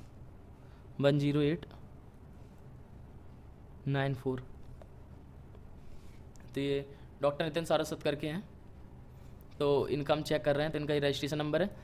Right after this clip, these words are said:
साथ में हम कैप्चा डाल देंगे यहाँ पे सिक्स माइनस वन फ़ाइव और यहाँ सर्च कर देंगे। तो अब इनका यहाँ mention होगा कहीं तो आ जाएगा, और कहीं ये number गलत होगा तो इसमें invalid लिख के आ जाएगा। तो हम check कर सकते हैं किसी का registration number,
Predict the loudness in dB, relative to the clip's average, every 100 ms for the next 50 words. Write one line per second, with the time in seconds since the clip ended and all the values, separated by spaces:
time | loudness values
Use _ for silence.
0 | -14 4 6 8 4 6 6 6 8 8
1 | 8 6 6 4 4 0 -2 -12 -14 -14
2 | -14 -16 -16 -2 0 2 0 2 0 0
3 | -2 -2 -6 -12 -14 -16 -16 -16 -16 -8
4 | -2 -2 -2 -4 -4 -6 -6 -4 -4 -6
5 | -12 -14 -14 -14 -14 -14 -14 -14 -14 -14
6 | -12 -12 -14 -14 -16 -14 -14 -14 -14 -14
7 | -14 -14 -14 -14 -16 -12 -4 0 0 -4
8 | -12 -12 0 2 6 10 12 10 8 6
9 | 4 6 6 6 4 0 -4 -14 2 8
10 | 10 10 8 8 8 6 4 4 6 8
11 | 8 8 8 8 6 0 -4 0 2 4
12 | 6 8 8 4 4 6 6 6 4 2
13 | 2 2 0 0 -2 -2 2 2 2 2
14 | 0 2 2